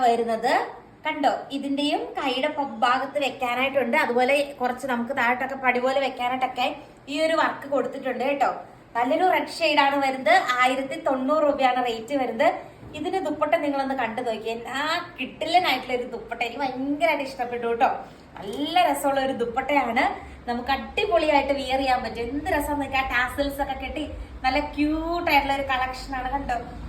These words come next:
അടിപൊളിയായിട്ടുള്ള ഒരു ഷെയ്ഡ് ആണ്, നല്ല ഭംഗിയുള്ള കളക്ഷൻ ആണ്. ആയിരത്തി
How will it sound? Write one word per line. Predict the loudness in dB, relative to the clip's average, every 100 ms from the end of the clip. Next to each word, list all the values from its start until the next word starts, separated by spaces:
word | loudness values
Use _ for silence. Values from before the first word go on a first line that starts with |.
| -10 -8
അടിപൊളിയായിട്ടുള്ള | -6 -4 -2 2 4 4 4 2
ഒരു | 2 -2
ഷെയ്ഡ് | 2 4 4
ആണ്, | 4 0 -2
നല്ല | -4 -4 -4 -4
ഭംഗിയുള്ള | -2 -2 0 0 2
കളക്ഷൻ | 2 2 0 0 2
ആണ്. | 2 2 0 -6 -12 -8 0
ആയിരത്തി | 2 2 0